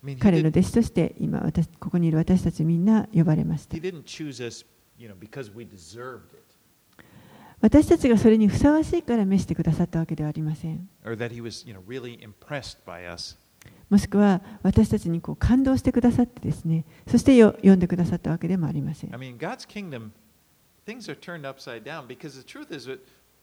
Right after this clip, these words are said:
Speaker 1: the biggest stumbling block people have to coming to Jesus is pride.
Speaker 2: 神の国というのは本当にこの世とは、あの、価値観が真逆になります。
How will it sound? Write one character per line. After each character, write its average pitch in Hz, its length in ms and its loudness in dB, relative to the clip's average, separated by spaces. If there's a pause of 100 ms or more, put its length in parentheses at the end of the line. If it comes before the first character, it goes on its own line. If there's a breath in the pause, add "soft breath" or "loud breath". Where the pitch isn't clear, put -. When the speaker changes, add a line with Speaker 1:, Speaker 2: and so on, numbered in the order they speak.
(300)
Speaker 1:
the 156 60 -18
biggest - 540 -14
stumbling 196 500 -10
block 113 360 -12
people 127 260 -16
have 131 280 -14
to 123 140 -18
coming 226 380 -16
to 117 160 -20
Jesus 104 500 -18
is 127 160 -20 (140)
pride. 175 380 -16 (960 loud breath)
Speaker 2:
神 381 240 -2
の 302 120 2
国 247 260 2
と - 80 0
い 202 120 4
う - 20 2
の 190 100 2
は 185 60 4
本 233 200 4
当 269 120 0
に 269 120 2
こ 262 140 4
の 277 140 4
世 285 160 6
と 208 180 6
は、 180 180 4 (240 loud breath)
あ - 80 -2
の、 185 120 2
価 214 100 2
値 - 140 -8
観 254 180 4
が 180 80 6
真 160 200 4
逆 202 280 4
に 220 140 6
な 208 100 6
り 202 100 4
ま 196 140 6
す。 - 100 -2